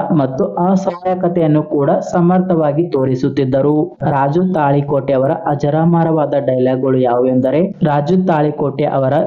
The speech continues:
ವಿಶಿಷ್ಟ ಶೈಲಿಯಿಂದಾಗಿ ಪ್ರಸಿದ್ಧಿ ಪಡೆದ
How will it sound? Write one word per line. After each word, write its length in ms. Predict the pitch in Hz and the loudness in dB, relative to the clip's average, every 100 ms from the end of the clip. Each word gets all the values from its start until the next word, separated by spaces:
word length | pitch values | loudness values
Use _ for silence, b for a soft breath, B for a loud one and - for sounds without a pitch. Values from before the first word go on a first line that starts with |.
| 185 | 2
ವಿಶಿಷ್ಟ 440 | 147 147 175 - 185 180 | 0 2 0 0 -2 0
ಶೈಲಿಯಿಂದಾಗಿ 880 | 156 143 143 139 135 131 139 190 - | 0 2 2 4 2 2 0 -2 -2
ಪ್ರಸಿದ್ಧಿ 500 | 143 139 175 165 196 | -2 0 -2 0 0
ಪಡೆದ 340 | 185 139 127 | 2 0 0